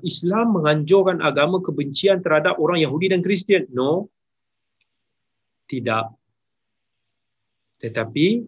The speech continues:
sesiapa yang, bila Allah kata, "Walan tarda ankal yahud walan nasara hatta tattabi'a millatahum." Iaitu mereka-mereka yang memang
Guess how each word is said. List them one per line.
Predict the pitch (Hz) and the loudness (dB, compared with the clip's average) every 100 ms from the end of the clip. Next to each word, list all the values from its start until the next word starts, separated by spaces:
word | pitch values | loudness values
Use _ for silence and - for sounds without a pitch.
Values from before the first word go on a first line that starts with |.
| - _ _ _ _ _ | -14 _ _ _ _ _
sesiapa | - - 120 - 135 131 - 170 160 151 - | -14 -10 -8 -2 -2 -4 -4 -2 0 -2 -8
yang, | 135 131 202 247 170 117 - _ _ _ _ | -4 0 2 2 0 -4 -14 _ _ _ _
bila | 117 131 | -8 -4
Allah | 139 147 | -2 -2
kata, | 147 139 143 - _ _ | -4 -4 -6 -6 _ _
"Walan | 131 139 143 139 | 0 2 2 0
tarda | - 240 202 185 175 175 | 0 2 2 2 2 2
ankal | 240 226 202 185 | 0 2 4 4
yahud | 170 147 196 185 156 | 4 4 4 4 4
walan | 170 170 170 160 | 2 2 2 0
nasara | 156 - 220 220 190 165 151 | -2 2 4 6 6 6 4
hatta | - 247 247 202 180 - | 4 -2 0 0 0 0
tattabi'a | - 269 - 240 185 180 160 | 0 0 2 0 2 4 4
millatahum." | 156 147 131 127 110 117 110 - _ _ _ _ _ _ _ _ _ - | 2 0 -2 -2 -8 -8 -10 -18 _ _ _ _ _ _ _ _ _ -4
Iaitu | 147 147 185 | -4 2 4
mereka-mereka | 175 180 180 180 180 180 190 | 4 2 2 4 2 2 4
yang | 185 170 | 4 4
memang | 165 220 277 294 | 2 2 2 2